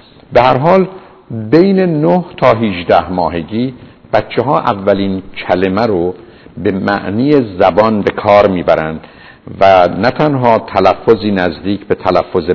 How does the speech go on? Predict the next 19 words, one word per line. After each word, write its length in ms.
بقیه 380
دارند، 480
می‌تونن 760
پیامی 540
رو 340
از 220
اون 140
طریق 340
انتقال 480
بدن، 360
ولی 160
به 120
هر 200
حال 280
بیشتر 480
بچه‌ها 420
حدود 280
دوازده 720
ماهگی 580